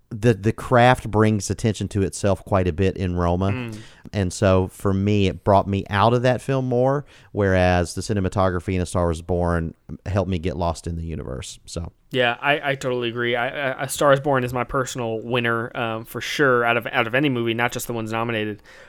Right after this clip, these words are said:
Speaker 2: uh, this year. And yeah, but it is gonna be Alfonso Cuarón, a-, and that's fine. Um, it's kinda cool that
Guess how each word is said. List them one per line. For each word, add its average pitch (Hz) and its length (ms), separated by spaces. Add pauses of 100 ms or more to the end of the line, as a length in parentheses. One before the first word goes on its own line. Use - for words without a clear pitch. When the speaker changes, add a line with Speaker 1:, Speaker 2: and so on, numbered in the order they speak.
(140)
Speaker 2:
uh, 107 280
this 110 240
year. 110 300 (400)
And 123 420
yeah, 123 160
but 139 140
it 143 100
is 147 140
gonna 143 140
be 135 80
Alfonso 127 360
Cuarón, 131 360 (120)
a-, - 120 (100)
and 240 180
that's 294 180
fine. 139 560
Um, 139 420
it's 180 140
kinda 254 260
cool 190 680
that 139 640